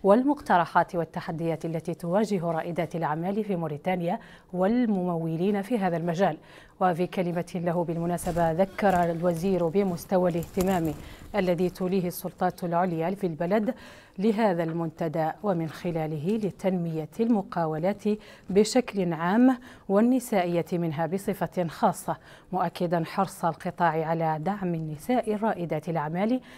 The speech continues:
من أجل تسجيل مساهماتهن في التنمية الوطنية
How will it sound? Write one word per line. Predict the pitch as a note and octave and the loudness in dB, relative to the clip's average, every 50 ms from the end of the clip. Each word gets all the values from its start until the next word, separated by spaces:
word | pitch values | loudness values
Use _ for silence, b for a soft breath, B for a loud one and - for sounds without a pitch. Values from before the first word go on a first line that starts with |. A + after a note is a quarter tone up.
| B B B | B B B
من | F#3+ F#3+ G#3+ A#3+ | 0 2 2 2
أجل | C4 G#3+ E3+ E3 D#3+ | 2 2 0 -2 -4
تسجيل | - E3 D#3+ - - E3+ D3+ F#3 A3 G3+ D#3+ D#3+ | -4 -6 -6 -6 -8 -8 -4 -2 -2 -2 -2 -2
مساهماتهن | D#3 D#3+ D#3 - E3+ D#3 D#3+ D#3+ D#3 D3 C#3+ - E3 E3 G3+ A3+ A#3+ A#3+ A#3+ - B B B B B B | -4 -4 -4 -2 -2 -2 -2 -2 -4 -4 -4 -4 -4 -2 0 0 0 0 -2 -4 B B B B B B
في | F3+ A3 | 2 2
التنمية | A#3 A#3 - - C#4+ G#3 F#3+ F3 E3+ D#3+ D#3+ D#3+ - | 2 0 -2 -4 -2 -2 0 0 0 0 -2 -2 -4
الوطنية | E3 D#3+ D#3+ D3+ - - E3+ E3 D#3+ D#3 D#3 D3 - - D#3+ D3 | -4 -4 -4 -4 -4 -4 -4 -2 -2 -2 -4 -4 -6 -6 -8 -8